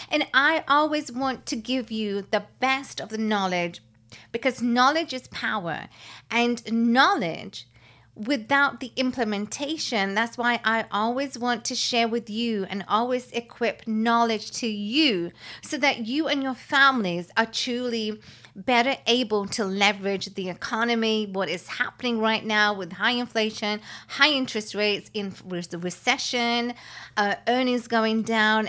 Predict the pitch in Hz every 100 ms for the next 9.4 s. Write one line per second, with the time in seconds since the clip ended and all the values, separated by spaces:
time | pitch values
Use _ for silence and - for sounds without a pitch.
0 | - 208 208 196 - 214 180 - 262 302
1 | - 320 285 - - - 247 - - 208
2 | 220 - 262 254 269 - 208 196 214 -
3 | 208 190 208 190 175 - 196 214 226 240
4 | 247 262 - - - - - 185 233 233
5 | 254 - 247 - 233 233 - 226 233 214
6 | 220 220 226 226 - - - - 233 240
7 | 233 262 - 226 226 226 262 285 - -
8 | 247 233 196 196 208 - - - - 220
9 | 214 208 196